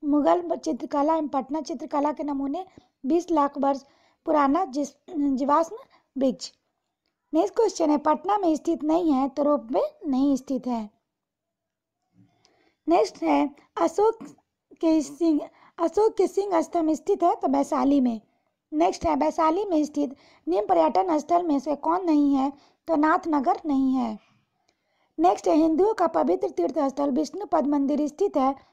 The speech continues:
तो ये गया में। नेक्स्ट है, गया शहर में पर्यटकों को देखने लायक है, तो अक्षय वट वृक्ष,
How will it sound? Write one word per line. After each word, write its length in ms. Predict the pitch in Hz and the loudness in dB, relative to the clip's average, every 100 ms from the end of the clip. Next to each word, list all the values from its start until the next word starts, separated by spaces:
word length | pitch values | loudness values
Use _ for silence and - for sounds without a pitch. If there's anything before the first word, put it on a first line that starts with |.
| _ | _
तो 60 | 277 | -6
ये 140 | 330 | -4
गया 300 | 311 294 277 | 0 2 4
में। 240 | 254 247 220 _ _ _ _ _ _ _ _ _ _ | 2 0 -4 _ _ _ _ _ _ _ _ _ _
नेक्स्ट 280 | 311 381 - | 0 0 2
है, 120 | 330 | 0
गया 300 | 269 311 330 | 2 4 4
शहर 380 | 415 370 330 339 | 4 2 2 2
में 280 | 320 262 269 - _ | 2 -2 -2 -8 _
पर्यटकों 480 | - 320 320 381 427 | 0 2 2 2 0
को 120 | - | 0
देखने 340 | 302 302 330 359 | 0 0 -2 0
लायक 320 | 311 285 285 | 2 0 2
है, 140 | 349 440 _ _ _ - | 0 0 _ _ _ -2
तो 60 | |
अक्षय 380 | 320 294 240 370 | 0 0 2 2
वट 260 | 339 320 269 | 4 2 0
वृक्ष, 360 | 262 330 - | -2 -2 -4